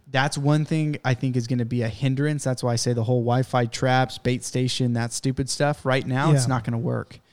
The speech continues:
Speaker 1: It's not gonna work. It's too expensive. Birth control, great idea. Just not, it's not there yet.
Speaker 2: Yeah.
Speaker 1: It's not cheap enough.
Speaker 2: Well, man, we could just dive into this for another t-, ten hours.
Speaker 1: I could, but we
Speaker 2: Yeah.
Speaker 1: won't.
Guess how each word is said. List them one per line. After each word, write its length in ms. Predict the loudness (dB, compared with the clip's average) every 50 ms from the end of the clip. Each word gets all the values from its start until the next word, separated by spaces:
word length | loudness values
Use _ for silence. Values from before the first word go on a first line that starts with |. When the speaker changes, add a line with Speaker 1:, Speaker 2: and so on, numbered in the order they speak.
| _ _ _ _ _ -8
Speaker 1:
It's 140 | -2 0 2
not 120 | 2 2
gonna 100 | 2 2
work. 240 | 2 0 0 -2 -2
It's 180 | -4 -4 -4 -4
too 260 | -6 -2 -2 0 0
expensive. 640 | 0 -2 -6 -4 -4 -4 -4 -4 -6 -8 -8 -8 -12 _ _ 0
Birth 220 | 0 0 0 0
control, 380 | 0 -2 2 4 4 4 4 2
great 280 | 0 0 0 2 2 2
idea. 460 | 2 2 2 2 2 2 2 0 -4 _
Just 320 | -8 -6 -4 -4 -4 -2 -2
not, 340 | 0 0 0 0 -2 -4 _ _ -14
it's 200 | -10 -10 -4 -2
not 240 | 0 0 0 0 -4 -4
there 180 | -2 0 0 0
yet. 420 | 0 -2 -2 -2 -4 -4 -8 -14 -16 -4
Speaker 2:
Yeah. 260 | -2 -2 0 0 -2 -8 -12 _
Speaker 1:
It's 120 | -6 -2
not 140 | -2 -2 -2
cheap 220 | 0 -2 -2 -2 -2
enough. 320 | -4 -4 -6 -10 -12 -20 _ _ _ _ _ _ _ _ _ _ _ _ _ _ _ _ _ _ _ _ _ _ _ _ _ _ _ _ _
Speaker 2:
Well, 380 | 2 2 4 4 4 2 -2 -4 -2
man, 220 | 0 0 2 2
we 100 | 2 2
could 140 | 0 -2 -2
just 280 | -2 -4 -6 -6 -8 _ _ -4
dive 260 | -2 -2 -2 0 -2
into 240 | -2 -4 -2 -2 -2
this 220 | -2 -2 -4 -4 -6
for 360 | -8 -8 -8 -8 -8 -10 -12 -14 -12 -6
another 300 | -2 0 0 0 0 -4
t-, 180 | -6 -10 -16 -16 _ -14
ten 220 | -6 -4 -2 -2
hours. 520 | 0 -2 -2 -2 -4 -4 -6 -8 -10 -10 -2 0
Speaker 1:
I 100 | 0 0
could, 320 | 4 4 4 4 4 4
but 120 | 2 4
we 100 | 6 6
Speaker 2:
Yeah. 80 | 8 8
Speaker 1:
won't. 260 | 8 6 6 4 0